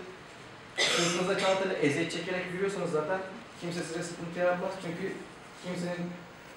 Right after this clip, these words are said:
ihtiyacı, insanların ihtiyacı olan bir şey sizde yoktur. Onu bilirler. O yüzden de size çok daha sıcak yaklaşıyorlar, çok daha sıcak sohbet oluyor ve insanların hayatını gördükçe en fakirinden en zenginine kadar o insanlara dahil oldukça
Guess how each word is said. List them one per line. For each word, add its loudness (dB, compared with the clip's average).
ihtiyacı, 2
insanların 0
ihtiyacı 2
olan 2
bir -4
şey -2
sizde 0
yoktur. 4
Onu 4
bilirler. 4
O 6
yüzden 4
de 4
size -2
çok 0
daha 4
sıcak 2
yaklaşıyorlar, 0
çok 2
daha 10
sıcak 2
sohbet -4
oluyor 2
ve 2
insanların 0
hayatını 2
gördükçe 4
en 6
fakirinden 0
en 4
zenginine 2
kadar -2
o 0
insanlara 2
dahil 4
oldukça 2